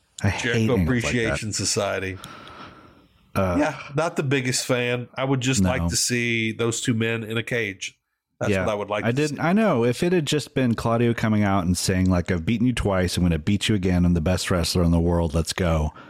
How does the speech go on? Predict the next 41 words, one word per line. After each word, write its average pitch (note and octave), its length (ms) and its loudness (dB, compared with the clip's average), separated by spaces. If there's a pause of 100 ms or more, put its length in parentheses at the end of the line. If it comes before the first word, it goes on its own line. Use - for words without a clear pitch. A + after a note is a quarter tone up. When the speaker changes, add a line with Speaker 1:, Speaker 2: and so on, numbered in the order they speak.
(140)
Speaker 1:
that A2 100 0
would A2 100 2
be G2 80 2
so G#2 280 0
much G#2 240 2
more F#2+ 120 2
exciting D2+ 600 -2 (400)
than G#2+ 180 0
Speaker 2:
I've C3+ 140 -2
Speaker 1:
him A#2 60 -2
coming D3 260 0
out G#2 40 0
Speaker 2:
liked G2 100 -2
Speaker 1:
and G2+ 60 -2
saying, A2 240 2
"You A2+ 100 4
know, C3+ 200 2
I C3 60 2
have A2+ 260 0
doubts G#2 300 0
about D#2+ 240 0
myself." C#2+ 680 -2 (160)
Speaker 2:
I've D#3+ 260 -2
liked C#3 360 -2 (100)
every E3 640 -2 (240)
Claudio D3+ 480 2
promo C3 400 0
in A#2+ 60 2
A A#2+ 120 0
E A#2+ 40 0
W B2 340 0
except - 480 -4
this A#2+ 220 -2
one. G#2+ 180 -6
I C#3 80 -2
did A2+ 180 -2
not A#2+ 320 -2
like B2 180 -2
Speaker 1:
Yeah. D2 100 -12
Speaker 2:
this C3+ 180 0
one. E3 220 0